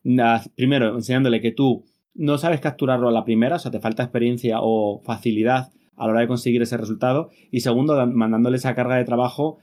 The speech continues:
a la otra persona, eh, como extra, y, y, eh, ya me las eliges tú, ya verás. Entonces, eh, aquí también,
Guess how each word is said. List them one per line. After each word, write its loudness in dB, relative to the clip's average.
a 0
la 2
otra 0
persona, -2
eh, -2
como 0
extra, -4
y, -4
y, -2
eh, -6
ya 0
me 2
las 0
eliges -2
tú, 4
ya 0
verás. 0
Entonces, -4
eh, 0
aquí 0
también, 0